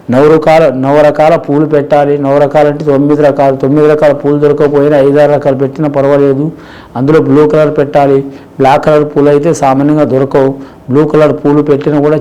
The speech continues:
చాలా మంచిది. చేయటం మూలంగా వారికి సత్సంతాన ప్రాప్తిరస్తు, గృహంలో సంతోషం. మనిషికి మెయిన్గా నిద్ర, తిండి, మనశ్శాంతి మూడు ఉండాలండి. నిద్ర లేకపోయినా మాత్రం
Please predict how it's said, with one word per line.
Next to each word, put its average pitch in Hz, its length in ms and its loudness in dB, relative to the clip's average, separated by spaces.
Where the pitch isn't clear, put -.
చాలా 135 240 0
మంచిది. 139 500 -2
చేయటం 156 320 2
మూలంగా 151 340 2
వారికి 147 440 -2
సత్సంతాన 156 640 0
ప్రాప్తిరస్తు, 147 840 -2
గృహంలో 156 380 2
సంతోషం. 147 680 -2
మనిషికి 160 720 0
మెయిన్గా 156 640 0
నిద్ర, 143 480 0
తిండి, 156 440 0
మనశ్శాంతి 147 720 0
మూడు 147 280 0
ఉండాలండి. 143 640 0
నిద్ర 151 240 2
లేకపోయినా 151 580 2
మాత్రం 156 380 -2